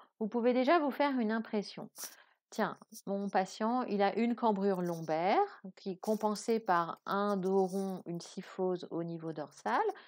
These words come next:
Et est-ce que le tout forme une verticale à l'aplomb du bassin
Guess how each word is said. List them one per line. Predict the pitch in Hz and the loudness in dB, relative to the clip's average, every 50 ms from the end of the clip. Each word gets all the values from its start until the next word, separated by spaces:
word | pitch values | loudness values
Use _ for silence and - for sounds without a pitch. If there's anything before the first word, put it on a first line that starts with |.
| - - - - - | -20 -20 -20 -6 2
Et | - 202 | 4 6
est-ce | 214 226 220 226 | 6 6 4 4
que | - 226 | 2 4
le | 190 190 190 | 4 4 2
tout | 190 - 254 262 | 2 0 -2 0
forme | 262 - 226 208 190 | 2 2 2 2 2
une | 185 175 175 | 0 -4 -4
verticale | 170 190 220 233 - - - 185 - - 185 196 240 285 262 - - - - - - | -2 0 0 0 -2 -4 -10 -8 -4 0 2 4 4 2 2 -2 -6 -10 -18 -8 -2
à | 180 170 | -2 0
l'aplomb | 170 165 165 - - 247 277 | 2 0 0 0 -2 -2 0
du | 240 220 196 | 0 0 0
bassin | 165 156 160 160 - - 180 208 262 269 | 0 -2 -2 -2 -4 -2 -2 -2 -2 -4